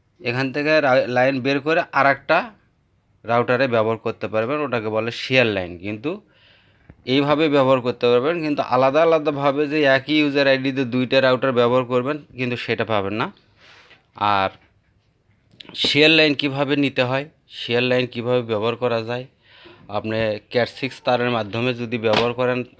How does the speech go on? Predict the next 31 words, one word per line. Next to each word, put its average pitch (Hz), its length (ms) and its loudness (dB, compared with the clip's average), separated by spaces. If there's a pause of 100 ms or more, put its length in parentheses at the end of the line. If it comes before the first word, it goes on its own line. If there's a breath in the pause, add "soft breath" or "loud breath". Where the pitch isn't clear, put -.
(160)
কতদূর 113 360 -6
ব্যবহার 113 360 0
করা 117 200 -2
যায় 120 200 -2
এবং 110 260 -2
ফাইবার 107 320 -4 (100)
তারের 117 200 -2
মাধ্যমে 117 460 -6
কতদূর 110 400 -8
ব্যবহার, 113 340 0 (180)
কতদূর 110 320 -8
পর্যন্ত 117 360 -6
ব্যবহার 107 320 -4
করতে 117 280 -6
পারবেন, 117 320 -2 (760 loud breath)
আহ, 107 460 0
সেটাও 131 400 0
কিন্তু 127 280 0
আমার 117 280 2 (260)
ভিডিও 117 320 0
আছে, 110 300 4
চ্যানেলের 113 400 -2
ভেতরে 117 280 -4
ভিডিও 110 360 -4
দেওয়া 104 340 2
আছে। 104 200 -6
আপনারা 117 460 -6 (460 soft breath)
চাইলে 120 520 0
শেয়ার 113 340 -4
লাইন 123 260 0
সম্পর্কে 120 840 -6